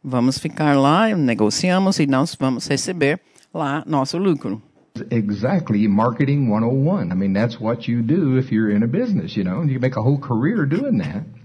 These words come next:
Speaker 1: É isso que você faz quando está em negócios e é todo, toda a sua carreira.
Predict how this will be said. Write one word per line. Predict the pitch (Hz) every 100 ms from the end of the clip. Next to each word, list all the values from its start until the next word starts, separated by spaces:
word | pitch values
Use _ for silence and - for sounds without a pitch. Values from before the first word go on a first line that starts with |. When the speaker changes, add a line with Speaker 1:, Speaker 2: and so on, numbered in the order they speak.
| - _
Speaker 1:
É | -
isso | 156 196 -
que | 226
você | 214 202 254
faz | 160 139 139
quando | 143 139
está | 139 147
em | 151
negócios | 190 151 131 - 170 160
e | 175 220
é | - 170 214
todo, | - 220 247 262 254 _ -
toda | 226 277 294
a |
sua | 254 262 262
carreira. | 262 233 285 226